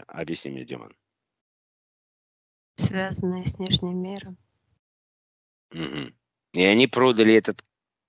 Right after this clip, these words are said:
Speaker 1: эту квартиру, получается, после того, когда они как
Speaker 2: Отдали за определённые,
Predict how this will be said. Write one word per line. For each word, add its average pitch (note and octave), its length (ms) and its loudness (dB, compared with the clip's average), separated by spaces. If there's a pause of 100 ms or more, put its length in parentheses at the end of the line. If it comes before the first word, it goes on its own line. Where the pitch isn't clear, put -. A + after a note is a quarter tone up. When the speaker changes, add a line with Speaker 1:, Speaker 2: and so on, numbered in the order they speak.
(120)
Speaker 1:
эту G#2+ 240 0
квартиру, G2 640 -2
получается, F#2+ 1000 0 (1080)
после C#3 300 4
того, C3 240 2
когда A2+ 360 4
они A2 120 2
как A2+ 120 2
Speaker 2:
Отдали G3 520 0
за F#3 220 -8
определённые, F3 1120 -10